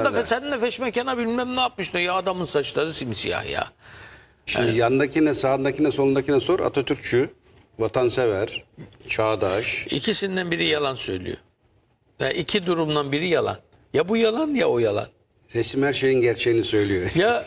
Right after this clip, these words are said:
Speaker 2: <laughs>
Speaker 1: e, şeyi kandırıyorlar, Şebnem Korur Fincancı'yı, diski ve solcuları kandırıyorlar. Ya bizi kandırıyorlar. Sence? Onlara bence güç, güçleri yetmez ya.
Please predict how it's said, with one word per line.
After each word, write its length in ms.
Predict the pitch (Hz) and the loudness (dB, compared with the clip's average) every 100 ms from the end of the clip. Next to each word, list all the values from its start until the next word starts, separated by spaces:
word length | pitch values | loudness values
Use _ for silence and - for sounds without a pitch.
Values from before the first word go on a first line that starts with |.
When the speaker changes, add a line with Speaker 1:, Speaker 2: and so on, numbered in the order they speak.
| - - | -12 -6
Speaker 2:
<laughs> 120 | 151 | 0
Speaker 1:
e, 140 | 151 127 | 0 0
şeyi 280 | 160 - 113 | 0 0 0
kandırıyorlar, 640 | 170 165 156 143 143 202 | -2 0 0 0 0 -2
Şebnem 500 | - 170 160 160 160 | 0 -2 -2 -4 -2
Korur 260 | 156 147 147 | -2 0 -2
Fincancı'yı, 840 | 151 147 143 135 127 135 147 123 | -2 -2 0 -2 -2 -2 -4 -4
diski 420 | 131 - - 135 | -2 -2 -2 0
ve 120 | 151 | 0
solcuları 580 | 143 135 120 123 127 131 | 0 -2 0 0 0 0
kandırıyorlar. 680 | 131 123 120 113 117 185 240 - - - - | -2 -2 0 0 2 2 -2 -10 -20 -20 -6
Ya 140 | 180 196 | -2 0
bizi 160 | 165 147 | -2 -2
kandırıyorlar. 640 | 123 110 104 98 90 87 - - - _ - _ _ _ _ _ _ | -2 0 0 0 0 -4 -10 -20 -20 _ -20 _ _ _ _ _ _
Sence? 460 | - 147 143 123 151 - _ _ _ _ - | -6 -4 -2 -4 -8 -10 _ _ _ _ -4
Onlara 420 | 123 127 151 143 | -2 2 2 2
bence 240 | 135 127 | 0 -2
güç, 340 | 120 120 127 120 | -2 -4 -4 -6
güçleri 460 | 117 - 123 123 | -4 -2 -2 0
yetmez 480 | 120 120 131 123 98 | 0 0 -2 -2 -2
ya. 180 | 90 | -4